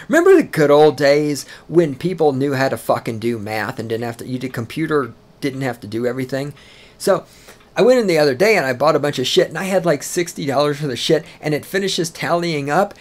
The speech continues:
and it's like, "Yeah, your balance is seven bucks." And I'm looking at the cashier and the cashier's looking at me and he's like, "I don't think that's right." And I'm like, "Dude, the computer can't be wrong. I'm going with it." So, and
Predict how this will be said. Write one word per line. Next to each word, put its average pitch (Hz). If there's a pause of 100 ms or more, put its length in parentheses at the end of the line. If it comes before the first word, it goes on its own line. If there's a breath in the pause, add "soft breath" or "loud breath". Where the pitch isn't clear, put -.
(140 loud breath)
and 147
it's 147
like, 147
"Yeah, 185
your 131
balance 156
is 123
seven 131
bucks." -
And 120
I'm 143
looking 143
at 120
the -
cashier 139
and 120
the 117
cashier's 123
looking 123
at 95
me 127
and 120
he's 113
like, 110
"I -
don't 175
think 170
that's 127
right." 123
And 107
I'm 123
like, 120 (380 soft breath)
"Dude, 147
the -
computer 143
can't 135
be 117
wrong. 117
I'm 110
going 117
with 101
it." - (1300 soft breath)
So, 139
and 147